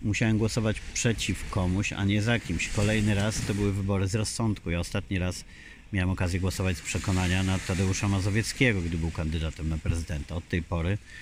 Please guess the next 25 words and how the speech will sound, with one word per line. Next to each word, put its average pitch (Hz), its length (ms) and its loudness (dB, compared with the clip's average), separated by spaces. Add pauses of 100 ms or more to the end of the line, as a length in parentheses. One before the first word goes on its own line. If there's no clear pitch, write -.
(880)
zawsze 101 380 0
to 104 80 -2
był 98 160 2
wybór 95 400 0
mniejszego 101 520 2
zła 110 320 2
i 78 100 0
wciąż - 320 0
to - 140 -2
trwa 95 360 0
i - 160 -4
to 92 160 -2
jest 98 240 0
tragedia. 80 480 0
Dopóki 87 360 0
nie 104 100 4
będzie 104 400 4
e-votingu, 95 840 2 (1500)
dopóki 104 460 2
nie 107 120 6
będzie 104 320 4
jednomandatowych 104 840 2
okręgów 90 460 0
wyborczych, 87 800 -2
e, 117 40 -2